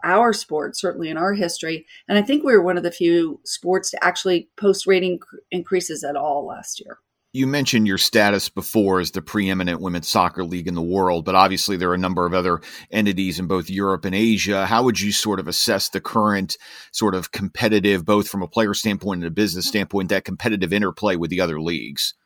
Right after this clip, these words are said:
Speaker 1: How about competitive as a really good word? <laughs> I think you just said it, Eric. It's competitive, no doubt about it. And, um, I always use every opportunity in media to say to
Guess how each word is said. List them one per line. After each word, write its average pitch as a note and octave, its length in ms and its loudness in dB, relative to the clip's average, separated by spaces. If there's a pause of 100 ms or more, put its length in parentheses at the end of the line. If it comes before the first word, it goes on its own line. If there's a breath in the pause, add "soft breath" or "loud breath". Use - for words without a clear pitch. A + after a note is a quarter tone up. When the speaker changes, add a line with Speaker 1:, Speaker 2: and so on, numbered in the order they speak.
(400)
Speaker 1:
How F4 120 4
about G4 260 8
competitive A3+ 800 2
as G#3 180 6
a G#3 80 6
really G#3 320 10
good G#3 280 4
word? G#3+ 280 8 (120)
<laughs> - 320 -2
I B3+ 120 8
think F#4 280 4
you E4+ 100 6
just - 240 0
said A#3 160 8
it, B3 80 2
Eric. G3+ 300 8 (380 loud breath)
It's - 280 6
competitive, D4+ 800 8 (180)
no B3+ 340 6
doubt A3+ 280 8
about F#3 320 8
it. - 140 2 (100)
And, F#3+ 380 4
um, F3+ 320 6
I G3 140 4
always A#3 300 6
use G#3+ 220 2
every G3+ 220 8
opportunity G3 640 2
in F3+ 140 -2
media F#3+ 380 4
to F3 200 0
say F#3 340 4 (100)
to F3+ 300 2